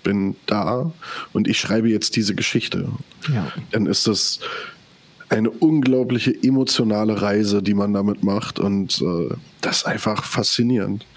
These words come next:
Speaker 1: Es gibt kaum noch Spiele, die das bei mir schaffen, die mich so abholen, dass ich sagen kann, „Okay, äh, da reise ich jetzt mit, da gehe ich mit“, sondern es ist mehr so ein, „Ja, okay, ich spiele das jetzt, sieht ganz nett aus, passt, ist toll.“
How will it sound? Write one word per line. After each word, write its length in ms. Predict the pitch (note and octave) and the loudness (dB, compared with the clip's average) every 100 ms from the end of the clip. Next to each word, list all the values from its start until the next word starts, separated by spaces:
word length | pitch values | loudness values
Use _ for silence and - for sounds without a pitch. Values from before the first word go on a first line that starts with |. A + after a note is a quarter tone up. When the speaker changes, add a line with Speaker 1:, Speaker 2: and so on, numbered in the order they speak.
| - - - - - - | -12 -12 -14 -18 -20 -6
Speaker 1:
Es 140 | - - | -4 0
gibt 200 | B2 - | -2 0
kaum 240 | B2+ C3+ | 0 4
noch 120 | D#3+ C#3+ | 2 0
Spiele, 340 | - C#3+ C3+ | 2 4 4
die 120 | A#2+ | 4
das 160 | A2+ G#2+ | 2 2
bei 160 | - G#2 | 0 2
mir 220 | G#2 G#2 | 2 2
schaffen, 440 | - A2+ C3+ C3 | 0 -2 0 0
die 120 | - | 0
mich 160 | G2+ G2+ | 0 0
so 180 | - A2 | 0 0
abholen, 420 | G2 - A#2 G#2+ | -2 0 2 2
dass 160 | G2+ - | 0 0
ich 80 | G#2+ | 0
sagen 220 | G#2 G2 | 0 0
kann, 220 | - G2 | -2 -2
„Okay, 320 | F2 A2+ A#2 - - - - - - - | 0 0 0 -4 -8 -8 -8 -8 -8 0
äh, 260 | G2+ F#2+ G2 - - - - - | 0 0 -2 -8 -20 -20 -10 -4
da 120 | G#2 | -2
reise 420 | F#2 G#2+ A2 A2+ | 0 0 2 2
ich 120 | A2 | 2
jetzt 200 | - - | 0 2
mit, 200 | A2 D#3 C3+ | 2 2 2
da 100 | G#2 | 2
gehe 120 | G2+ | 0
ich 200 | - - | -2 -2
mit“, 180 | A#2+ C3 | 0 0
sondern 200 | - G#2 | 2 0
es 60 | G2+ | 2
ist 60 | |
mehr 100 | G#2 | 2
so 80 | G2 | 2
ein, 60 | G2 | 0
„Ja, 120 | G2 | 0
okay, 200 | G2+ - | -2 -2
ich 60 | G2 | -2
spiele 200 | - A#2 | 2 2
das 140 | A2+ | 2
jetzt, 240 | A#2+ - - - - - - - - | 0 0 -6 -12 -20 -14 -12 -12 -8
sieht 240 | A2 A#2 | -2 0
ganz 220 | A2+ G2+ G#2+ | 0 0 0
nett 180 | A2 | 0
aus, 180 | G2 G2+ - | 0 0 0
passt, 260 | A2+ - | -2 0
ist 140 | G2+ - | -2 0
toll.“ 260 | A2 B2 | 0 0